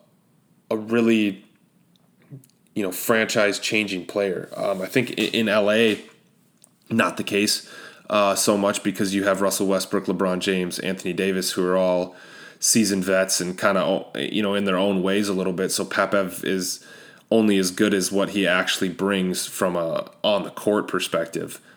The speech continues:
Um, you know, 'cause truthfully, he's not, you know, he's a good defender, but, like, offensively, he, he's, he's limited, um, in, in what he can do with the ball and scoring and shooting and that. You know, he's never been,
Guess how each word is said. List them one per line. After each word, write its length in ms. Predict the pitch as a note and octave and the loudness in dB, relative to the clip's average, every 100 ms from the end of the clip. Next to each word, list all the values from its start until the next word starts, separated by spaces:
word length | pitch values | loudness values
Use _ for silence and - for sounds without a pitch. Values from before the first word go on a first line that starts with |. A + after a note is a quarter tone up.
| _ - | _ -8
Um, 400 | F2+ F2 E2+ E2+ - | -6 -4 -4 -6 -4
you 120 | G#2+ | 0
know, 200 | G2+ G2+ | 2 2
'cause 240 | - A2+ - | 2 0 0
truthfully, 460 | - G3+ F#3+ C3 | 4 4 6 4
he's 160 | A#2 A2 | 6 2
not, 420 | A#2+ A2+ - - - - - _ _ - _ _ _ - | 4 2 0 -6 -20 -20 -20 _ _ -20 _ _ _ 2
you 80 | C3+ | 6
know, 60 | |
he's 140 | C#3+ B2+ | 6 6
a 20 | |
good 160 | C3 | 6
defender, 380 | A#2+ - C3+ A2+ | 4 2 4 4
but, 160 | F#2+ G2 | 4 2
like, 140 | G#2+ | 2
offensively, 640 | E2+ G#2+ C#3 D#3+ A2+ G#2 G2+ | 0 0 2 2 2 0 0
he, 180 | G#2+ - | 0 0
he's, 340 | A2+ A#2 G2 | 0 0 2
he's 280 | F2 A#2 G#2+ | 0 0 2
limited, 500 | A#2+ A2+ G#2 F2+ - - - - | 4 4 0 -2 -4 -20 -20 -8
um, 380 | F#2 F#2+ F#2 F2+ - | -4 -2 -4 -6 -4
in, 160 | G#2+ | -4
in 200 | - A2 | -2 2
what 160 | A2 G2 | 2 2
he 120 | A2+ | 0
can 240 | A2+ F#2+ | 0 -2
do 420 | F#2 A2+ G2+ F#2+ - - - - | 4 6 6 2 -2 -20 -20 -6
with 160 | A#2 G#2 | -2 0
the 60 | F#2 | 0
ball 500 | G#2 G#2 G2 G2 G2+ | 2 4 4 2 0
and 180 | G2 | -6
scoring 500 | F#2+ - A2 G#2 G2+ | -6 2 4 6 4
and 140 | F#2+ F2 | 0 -2
shooting 380 | - A#2 G#2 F#2+ | 2 4 4 2
and 120 | F#2+ | 2
that. 280 | F#2 F#2 - | 2 0 0
You 80 | |
know, 80 | G#2 | -2
he's 160 | G2+ G2+ | -2 2
never 240 | A#2 A2+ | 2 4
been, 360 | G2+ G2+ F#2+ | 2 2 0